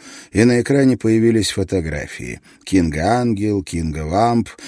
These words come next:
Кинга в свадебном платье, в вечернем, в купальнике, в спортивном костюме, топлес, со скромно прикрытой руками грудью. Она быстро поняла, что высокая мода ей не светит,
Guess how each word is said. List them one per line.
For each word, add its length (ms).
Кинга 340
в 60
свадебном 720
платье, 520
в 40
вечернем, 840
в 60
купальнике, 960
в 80
спортивном 680
костюме, 840
топлес, 720
со 200
скромно 540
прикрытой 640
руками 520
грудью. 560
Она 280
быстро 340
поняла, 480
что 220
высокая 500
мода 260
ей 180
не 140
светит, 680